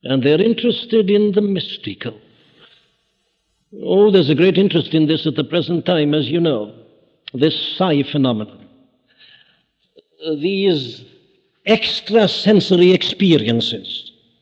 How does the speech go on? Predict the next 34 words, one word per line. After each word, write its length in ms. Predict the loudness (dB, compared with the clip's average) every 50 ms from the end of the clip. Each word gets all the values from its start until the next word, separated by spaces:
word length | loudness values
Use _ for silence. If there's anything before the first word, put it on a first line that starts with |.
| _ _ _ _ _ _ -14
There's 140 | -8 -6 -2
a 40 | 2
great 220 | 4 6 6 6
deal 160 | 6 4 4
of 60 | 4
interest 400 | 2 2 2 0 -2 -4 -4 -4
in 100 | -2 0
all 160 | 2 2 0 0
this 220 | -2 -2 -2 -4
at 80 | -6 -6
the 60 | -4 -2
present 280 | -2 -2 -2 -2 -4 -2
time. 220 | -2 -4 -4 -4 -8 -12 -4 0
Well, 100 | 2 2
there 120 | 4 4
have 100 | 4 4
been 160 | 4 4 2 2
people 260 | 2 0 2 2 2
who've 120 | 4 4
always 260 | 4 4 2 0 0
been 140 | 2 2 2
interested 400 | 2 2 0 -2 -6 -6 -4 -2
in 100 | -2 0
that. 180 | 0 0 -2 -2 -6 -6 0 4
They're 120 | 4 6
natural 480 | 6 4 4 2 0 0 0 2 2 2
mystics, 540 | 2 2 0 -2 -6 -6 -6 -6 -8 -10 -12 -14 -16 -16 -10 -4 -2
and 160 | 0 2 4
they're 160 | 6 6 6
always 340 | 6 4 4 4 4 4 2
drawn 340 | 2 2 4 4 4 4 4
by 140 | 4 4
something 460 | 2 2 2 2 2 2 2 2 4 4
which 200 | 2 2 0